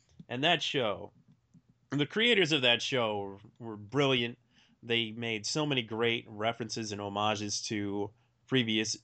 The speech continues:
giant robot series and other sci-fi and fantasy series, and just pop culture in general. Plus, they took the piss out of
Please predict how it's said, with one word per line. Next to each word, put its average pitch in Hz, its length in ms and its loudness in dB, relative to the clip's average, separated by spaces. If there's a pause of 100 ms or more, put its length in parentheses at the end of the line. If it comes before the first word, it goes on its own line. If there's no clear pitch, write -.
(120)
giant 110 400 2
robot 107 480 2
series 107 380 -2
and 107 100 -6
other 101 140 -2
sci-fi 107 720 4
and 101 160 -4
fantasy 107 460 -4
series, 101 680 -4 (400)
and 117 80 -4
just 151 180 0
pop 143 280 4
culture 113 340 -4
in 92 100 -12
general. 104 540 -2 (260)
Plus, 131 200 0
they 104 80 -8
took - 180 -8
the - 80 -12
piss - 300 -6
out 95 160 0
of 92 120 -12